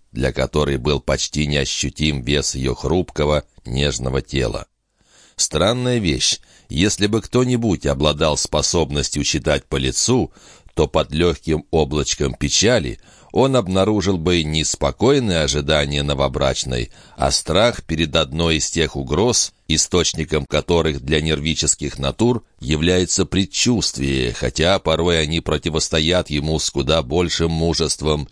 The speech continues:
чем сами могли бы предполагать. У кровати сидела первая стацдама, госпожа де Нуайль. Остальные дамы держались в глубине спальни, готовые удалиться по первому знаку госпожи де Нуайль.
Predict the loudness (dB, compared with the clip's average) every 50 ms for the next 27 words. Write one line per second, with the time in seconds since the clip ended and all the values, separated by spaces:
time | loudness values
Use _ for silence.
0 | -10 -6 -2 0 0 0 0 0 0 2 2 2 2 0 -2 -2 -2 -2 -2 -2
1 | -2 -2 -2 -2 -2 -2 -4 -4 -4 -2 -2 0 0 0 0 -2 -2 -2 -2 -6
2 | -10 -14 _ _ _ _ _ _ _ _ _ _ _ _ _ _ _ -4 -2 -2
3 | 0 0 0 0 2 2 2 2 2 0 -2 -2 -2 -2 -2 0 0 0 2 2
4 | 0 -2 -2 0 0 0 0 0 0 0 0 0 0 0 0 0 0 0 -4 -4
5 | -2 0 0 0 0 -2 -4 -6 -8 -12 _ -20 _ -6 -2 -2 0 0 -2 -2
6 | -2 0 0 2 2 2 2 0 0 0 0 0 2 2 2 2 2 2 0 -4
7 | -6 -8 -12 -16 _ _ _ _ _ _ _ _ _ _ _ _ _ _ _ _
8 | -4 -2 -2 0 0 0 0 0 0 0 0 2 0 2 2 2 4 4 4 2
9 | 0 0 0 0 0 0 0 0 2 2 4 4 2 0 0 0 0 2 2 2
10 | 2 2 0 0 0 -2 -2 -2 -2 0 0 0 0 0 -2 -4 -6 -6 -8 _
11 | _ -4 -2 -2 0 0 2 0 2 2 2 0 0 0 -2 -2 0 0 0 0
12 | -2 -2 -2 -2 -2 -2 -4 -4 -2 0 0 0 2 0 -2 -2 -2 -2 -2 -2
13 | -2 0 0 0 -2 -2 -4 -4 -2 -4 -4 -2 -2 -2 -2 0 0 0 0 0
14 | -2 -2 0 0 0 0 0 0 0 -2 -4 -6 -8 -12 -18